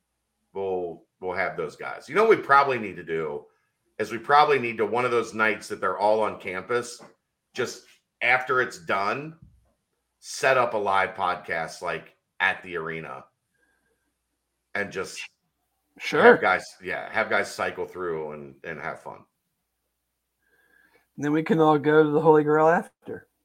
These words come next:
Speaker 1: Uh, that would probably be more Mio's. That would be, it's probably a Mio's night.
Speaker 2: Well, wherever.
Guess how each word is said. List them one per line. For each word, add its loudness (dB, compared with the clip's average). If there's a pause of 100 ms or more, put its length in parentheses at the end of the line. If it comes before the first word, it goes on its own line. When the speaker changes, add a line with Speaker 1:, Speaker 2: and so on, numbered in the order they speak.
(920)
Speaker 1:
Uh, 6
that 8
would 6
probably 6
be -2
more 0
Mio's. -4
That 2
would -8
be, -20 (120)
it's -20
probably 6
a 6
Mio's -4
night. -8
Speaker 2:
Well, 0
wherever. 0